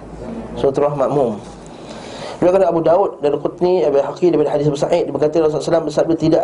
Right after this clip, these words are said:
ada sesuatu pun yang dapat memutuskan salat, maka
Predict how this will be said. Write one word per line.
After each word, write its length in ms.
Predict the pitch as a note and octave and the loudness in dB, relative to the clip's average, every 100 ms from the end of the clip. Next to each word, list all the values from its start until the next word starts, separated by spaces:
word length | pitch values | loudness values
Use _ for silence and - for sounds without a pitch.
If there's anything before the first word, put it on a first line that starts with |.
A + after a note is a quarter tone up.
| D#3 | 2
ada 60 | E3 | 0
sesuatu 680 | D#3 D3+ E3+ D3+ - D#3+ B2 - - - - - - - - - - - - - | 0 0 2 0 0 -2 -2 -6 -16 -20 -20 -20 -20 -20 -20 -20 -18 -18 -6 -2
pun 100 | F3+ | 2
yang 80 | D3+ | 2
dapat 320 | C#3+ D3+ - | 2 0 -2
memutuskan 400 | D3+ D#3 D#3+ - | -2 -2 -2 -2
salat, 480 | D3 - D#3 E3 - - - - - - - | -2 -2 0 0 -4 -12 -20 -20 -20 -6 -4
maka 160 | D#3+ | -2